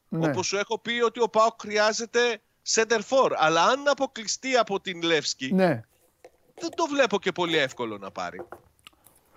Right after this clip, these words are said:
Speaker 1: Ωραία, για κάτσε όμως, ρε Σάβα. Περίμενε. Επειδή ούτε αυτό καταλαβαίνω, αποκλείεται ο παοκ από τη Λεύσκη.
Speaker 2: Ναι.
Speaker 1: Δηλαδή, μετά δεν τον ενδια-, μετά τι... μετά να περιμένουμε τον άλλο Ιούνιο, Ιούλιο.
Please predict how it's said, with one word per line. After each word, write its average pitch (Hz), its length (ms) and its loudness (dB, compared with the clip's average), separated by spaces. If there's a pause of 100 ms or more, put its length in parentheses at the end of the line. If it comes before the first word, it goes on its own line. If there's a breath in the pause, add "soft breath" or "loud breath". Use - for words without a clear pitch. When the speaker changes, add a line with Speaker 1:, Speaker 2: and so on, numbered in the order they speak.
(140 soft breath)
Speaker 1:
Ωραία, 294 280 10
για 247 160 8
κάτσε 285 260 6
όμως, 226 160 4
ρε 170 100 2
Σάβα. 120 360 -8 (480)
Περίμενε. 180 480 6 (1200 soft breath)
Επειδή 214 460 10
ούτε 330 160 10
αυτό 233 180 8
καταλαβαίνω, 127 720 2 (840)
αποκλείεται 285 720 8
ο 190 60 10
παοκ 202 220 8
από 135 160 4
τη 135 80 -2
Λεύσκη. 131 420 -4 (600)
Speaker 2:
Ναι. 131 220 -4 (540)
Speaker 1:
Δηλαδή, 320 280 10
μετά 381 260 6
δεν 302 120 8
τον 254 120 10
ενδια-, 226 220 10
μετά 214 240 8
τι... 349 100 8 (120)
μετά 226 240 8
να 311 120 10
περιμένουμε 254 760 10
τον 190 400 6
άλλο 240 180 10
Ιούνιο, 185 640 8
Ιούλιο. 170 680 10